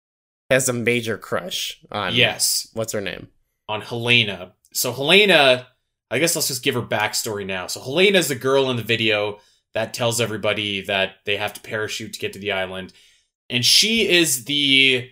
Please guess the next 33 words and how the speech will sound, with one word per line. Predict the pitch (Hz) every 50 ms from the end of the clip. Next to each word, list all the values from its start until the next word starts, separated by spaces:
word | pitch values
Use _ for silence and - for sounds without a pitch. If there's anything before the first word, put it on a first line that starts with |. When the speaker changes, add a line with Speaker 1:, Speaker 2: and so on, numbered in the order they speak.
| _ _ _ _ _ _ _ _ _ _ _
Speaker 2:
daughter | - 135 143 170 175 117 113 101 95 87 - - _ _ _ _ _ _ _ _ _ _ _ _ _ -
of | 110 113 117 113 -
the | - 104
guy | 95 - 127 120 120 117 120 120 117 117
who | 117 - - 120 117
invented | 113 104 104 95 - 120 127 123 123 117 110 98 95
the | - 95
Dead | 95 - 120 117 117
or | 113 110
Alive | 110 107 107 104 104 101 95 - -
tournament, | - 120 110 104 101 95 - - _ - - - - _ _ _ _ _ _ -
which | 120 120
I | 175 180
actually | 202 233 240 - 190 190
don't | 190 170
think | 160 170 165
we | 156 135
learn | 123 127 135 135 131
until | 131 120 123 127 117
later | 117 123 123 117 117
in | 107
the | 104
movie. | 101 101 101 95 85 85 78 - _ _ _ _ _ _ _ _ _ _ _ _ _ _ _ _ _ _ _ -
But | 104 104 101 95 95 -
she, | - -
Speaker 1:
Uh, | 123 123 123 120 117 113 - -
Speaker 2:
she | - - 156 185
Speaker 1:
yeah. | 165
Speaker 2:
whips | 147 - - -
ass. | 113 95 87 85 - - - - - _ _ _ _ _ _ _ _ _ _ _ _ _ _ _ _ _ _ _ _ _
Speaker 1:
Yeah, | - 131 147 143 120 90 - - - -
she's | - - 165 175 175 -
cool. | - 156 151 143 143 135 135 135 - -